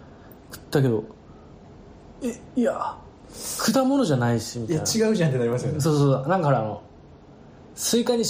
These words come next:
Speaker 1: 塩をかけるやつ
Speaker 2: あ、そう、
Speaker 1: あるじゃん。
Speaker 2: そ、そんな感じ。
Speaker 1: そのイメージをね、多分、これ聞いたらすっと思うんですけど、そういうのじゃないんですよ。
Speaker 2: ないですよ。本当の味がしないパキッとした物体に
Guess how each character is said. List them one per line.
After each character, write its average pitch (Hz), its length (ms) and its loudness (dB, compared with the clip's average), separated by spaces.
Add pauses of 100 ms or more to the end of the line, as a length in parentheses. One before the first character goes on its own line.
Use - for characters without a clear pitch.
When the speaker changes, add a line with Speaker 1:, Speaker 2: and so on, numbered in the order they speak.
Speaker 1:
塩 202 120 4
を 175 80 2
か 123 100 -6
け 131 100 0
る 113 60 -2
や 147 160 2
つ 139 40 -2
Speaker 2:
あ、 - 20 -2
そ 175 80 0
う、 160 40 0
Speaker 1:
あ 151 120 2
る 139 60 4
じ - 60 2
ゃ - 20 0
ん。 - 40 -4
Speaker 2:
そ、 208 80 -2
そ 202 60 0
ん - 20 0
な 202 120 2
感 202 100 -2
じ。 - 100 -8
Speaker 1:
そ 247 60 2
の 262 80 4
イ 254 100 2
メ 269 140 4
ー - 20 4
ジ 240 140 2
を 190 80 4
ね、 127 100 0
多 135 140 -2
分、 113 180 -2 (240)
こ - 100 2
れ 170 60 2
聞 156 80 0
い - 20 -2
た 151 80 2
ら 139 40 0
す - 100 -6
っ - 40 -16
と 156 80 0
思 131 260 2 (400)
う 151 40 -2
ん 143 180 -2
で 139 60 -6
す 139 60 -4
け 143 120 2
ど、 120 240 0
そ - 160 0
う - 20 4
い 226 40 2
う - 40 2
の 226 40 0
じ 151 80 0
ゃ 123 40 0
な 113 140 0
い 123 40 2
ん 135 40 2
で - 60 0
す - 120 -4
よ。 - 60 -12
Speaker 2:
な - 0 -
い - 0 -
で - 60 -16
す - 40 -18
よ。 - 60 -16 (320)
本 226 200 0 (140)
当 214 320 0
の 190 320 -2
味 147 220 0
が 175 120 0
し 170 180 -4
な 170 60 2
い 160 160 0 (320)
パ - 100 -6
キ - 120 -6
ッ - 40 -6
と - 120 -2
し 143 80 -6
た 131 80 -2
物 117 140 -4
体 131 260 -2
に 160 300 0